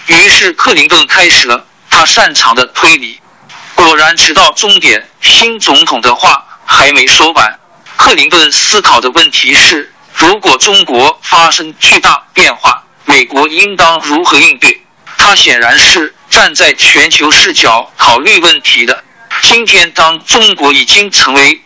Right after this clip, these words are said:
大国开放经济体之后，我们显然需要站在新的高度，树立全球视野，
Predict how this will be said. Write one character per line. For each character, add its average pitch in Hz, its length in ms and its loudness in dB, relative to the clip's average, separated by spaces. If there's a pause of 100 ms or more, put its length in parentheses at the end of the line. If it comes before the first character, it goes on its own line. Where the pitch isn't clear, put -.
大 175 240 0
国 135 240 0
开 180 300 -2
放 135 300 -2 (100)
经 214 280 -2
济 - 180 0
体 - 220 -2
之 151 260 0
后， 143 280 -2 (240)
我 147 140 2
们 175 100 0
显 127 280 2
然 123 200 0
需 - 240 2
要 190 340 0
站 175 260 0
在 139 180 0
新 127 280 0
的 139 140 -2
高 151 300 0
度， 151 240 -6 (260)
树 - 340 0
立 - 260 0
全 147 320 0
球 156 220 0
视 - 220 0
野， 123 260 -2